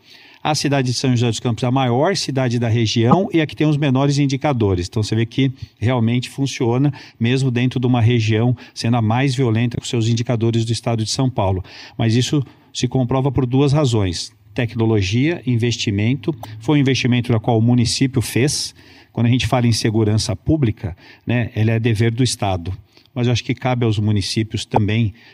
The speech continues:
eh, participarem do processo de investimento. E lá nós fizemos esses investimentos, todos trabalham, eh, em conjunto para que a gente possa ter resultados. Uma cidade com setecentos e cinquenta mil habitantes,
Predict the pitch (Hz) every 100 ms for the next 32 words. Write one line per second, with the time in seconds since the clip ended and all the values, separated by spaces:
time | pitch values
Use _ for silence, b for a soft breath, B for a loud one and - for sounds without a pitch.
0 | B 92 - 107 101 - 104 - 107 104
1 | 98 95 101 - 101 110 - 110 117 -
2 | 110 92 107 110 107 - 104 110 123 107
3 | 104 104 98 104 135 127 151 - - 143
4 | 143 117 - 101 107 110 104 92 B B
5 | B 98 92 107 107 127 120 107 139 165
6 | 160 B B - 120 123 127 123 123 117
7 | 117 120 123 135 139 87 - - 117 131
8 | 143 - 143 123 156 151 151 143 143 143
9 | 135 120 107 -